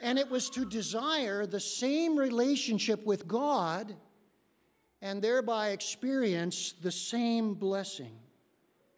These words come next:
And so such a person would put their trust in the Lord and be blessed as well.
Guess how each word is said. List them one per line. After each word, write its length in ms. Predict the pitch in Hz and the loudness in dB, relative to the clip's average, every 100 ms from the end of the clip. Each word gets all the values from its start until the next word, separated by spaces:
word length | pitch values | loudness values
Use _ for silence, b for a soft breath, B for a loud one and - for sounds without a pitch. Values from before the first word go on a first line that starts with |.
| b b b b b b b b b | b b b b b b b b b
And 140 | 240 | -2
so 140 | - 277 | 2 2
such 280 | 294 320 | 2 2
a 80 | 330 | 0
person 680 | 330 277 311 - 226 185 185 | -2 0 0 0 -4 -4 -2
would 180 | 196 185 | -4 -2
put 180 | 226 220 | -4 -2
their 160 | 214 | -4
trust 760 | 208 - 269 202 170 - - 202 | -4 -2 0 0 -2 -4 -8 -4
in 260 | 208 233 | 0 2
the 80 | 247 | 2
Lord 600 | 233 254 220 143 160 170 | 2 4 2 0 -4 -6
and 380 | 180 185 180 175 | -6 -6 -6 -6
be 140 | 180 | -8
blessed 480 | 156 190 208 208 - | -6 -4 -4 -4 -8
as 180 | 185 - | -8 -6
well. 420 | 170 196 156 113 | -6 -6 -8 -14